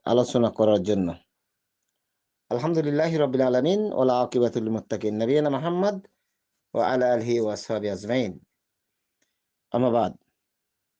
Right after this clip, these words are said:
এর কতগুলা কারণ আছে ভাই, অনেকগুলা কারণ আছে,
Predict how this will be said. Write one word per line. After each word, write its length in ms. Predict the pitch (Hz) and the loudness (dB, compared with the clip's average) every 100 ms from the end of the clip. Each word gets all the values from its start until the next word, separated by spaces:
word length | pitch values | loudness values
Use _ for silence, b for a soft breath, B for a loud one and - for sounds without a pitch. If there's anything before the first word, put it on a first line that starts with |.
| _ _ _ _ _ _ _ _ - | _ _ _ _ _ _ _ _ 2
এর 220 | 185 190 | 4 4
কতগুলা 440 | 185 156 175 170 | 0 0 2 2
কারণ 340 | 156 139 147 170 | 2 0 0 -2
আছে 220 | 156 170 | -2 0
ভাই, 320 | 156 175 220 _ _ _ _ _ _ _ _ _ _ _ _ _ _ _ _ | 0 -2 -4 _ _ _ _ _ _ _ _ _ _ _ _ _ _ _ _
অনেকগুলা 360 | 151 175 160 147 | 0 2 4 2
কারণ 220 | 131 113 | 2 0
আছে, 320 | 113 - 202 | -2 -2 -2